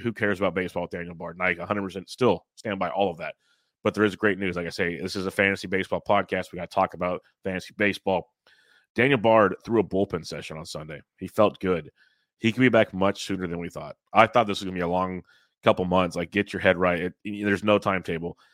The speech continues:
He might be back much sooner than we thought, which is great to hear. He still could be out a while. We don't know. But the fact he's throwing a bullpen on Sunday, big thing. Great to hear.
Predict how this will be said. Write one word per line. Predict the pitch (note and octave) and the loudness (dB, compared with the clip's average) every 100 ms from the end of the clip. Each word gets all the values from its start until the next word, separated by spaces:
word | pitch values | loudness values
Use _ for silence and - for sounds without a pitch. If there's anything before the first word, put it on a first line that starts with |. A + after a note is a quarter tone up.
| _ _ | _ _
He | C3+ | 2
might | D#3+ F#2 | 4 4
be | |
back | G2 F2 F#2+ | 4 4 2
much | F2+ - | 0 -2
sooner | F2 | -4
than | E2 E2 | -4 -6
we | |
thought, | - E2 D#2 | -6 -6 -4
which | E2+ | -6
is | F2 | -8
great | D#2 E2 F#2+ G2+ | -12 -2 2 2
to | G2+ | 0
hear. | - F#2+ G2 - _ _ _ _ - | -6 -2 -2 -2 _ _ _ _ -12
He | |
still | G2 - G#2+ | -4 0 2
could | G#2+ | 4
be | G2 | 6
out | G2 | 6
a | |
while. | F#2+ F2 E2 | 4 2 0
We | E2+ | -2
don't | G2 F#2 | 0 0
know. | F2 | -2
But | E2 | -6
the | - | -4
fact | G2+ G#2 | 0 0
he's | G#2 | -2
throwing | A2 G2 | -2 -2
a | |
bullpen | G#2 G2 G#2 F2+ | -2 -2 0 -2
on | F#2 | -4
Sunday, | - G2+ G2+ G2+ G2 _ _ _ _ - | -2 -4 0 -2 -2 _ _ _ _ -2
big | A#2 G#2 | 0 0
thing. | G2 F#2 F2+ - | -2 -2 -4 -12
Great | - G2 - | -4 -4 -4
to | |
hear. | F2 F2 | -6 -6